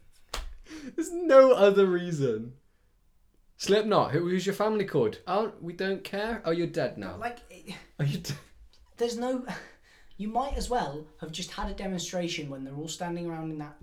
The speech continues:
Speaker 2: yard with all the soldiers and they're like, "Blah, blah, blah, this is the mission, we gotta get out of fire, blah, blah, blah, blah." You might as well just have them demonstrate, "Oh, here's a criminal.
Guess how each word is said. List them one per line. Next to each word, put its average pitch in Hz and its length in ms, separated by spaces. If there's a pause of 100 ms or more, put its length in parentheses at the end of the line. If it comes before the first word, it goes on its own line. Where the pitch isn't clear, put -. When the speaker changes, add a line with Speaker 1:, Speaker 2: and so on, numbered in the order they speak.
(180)
Speaker 2:
yard 139 420
with 131 100
all 143 140
the 147 60
soldiers 131 500
and 123 100
they're 127 100
like, - 180
"Blah, 139 160
blah, 147 80
blah, 131 240
this 139 180
is 139 100
the 131 60
mission, 127 380
we 127 80
gotta 135 180
get 135 100
out 127 120
of 123 60
fire, 131 120 (140)
blah, 127 120 (580)
blah, 123 100
blah, 113 140
blah." 110 240 (760)
You 196 100
might 240 140
as 208 80
well 226 80
just 196 180
have 180 220
them 175 120
demonstrate, 165 600
"Oh, 170 100
here's 180 220
a 151 80 (160)
criminal. 131 600